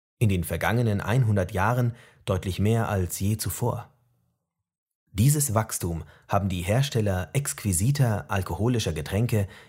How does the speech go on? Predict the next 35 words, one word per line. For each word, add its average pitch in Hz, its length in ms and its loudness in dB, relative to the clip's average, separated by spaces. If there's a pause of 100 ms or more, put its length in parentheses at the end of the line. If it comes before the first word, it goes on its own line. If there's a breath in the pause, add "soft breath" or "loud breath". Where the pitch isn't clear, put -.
in 107 100 0
der 92 160 4
Vergangenheit 98 800 0
ebenfalls 87 480 -4
gehabt. - 420 -8 (600)
Schon 92 240 0
im 90 180 -4
achtzehnten 120 480 -2
Jahrhundert 120 480 2 (260 loud breath)
tranken 110 420 -2
die 85 200 -2
wohlhabenden 107 640 0
Menschen 127 440 2
der 92 260 -2
westlichen 101 480 -2
Welt 101 300 0 (320 loud breath)
bevorzugt 139 680 0
Cognac. - 580 -4 (840)
Doch 92 140 2
das 90 280 0
böse 113 360 2
Erwachen 107 500 0
kam 104 300 0
achtzehnhundertdreiundsechzig, 113 1400 0 (380 loud breath)
als 110 240 2
die 113 160 0
Reblaus 98 600 0
über 92 260 -2
Südfrankreich 95 800 -2
aus 90 300 -2
U 107 100 0
S 92 160 0
A 117 220 0
eingeschleppt 110 540 -2
wurde 104 280 2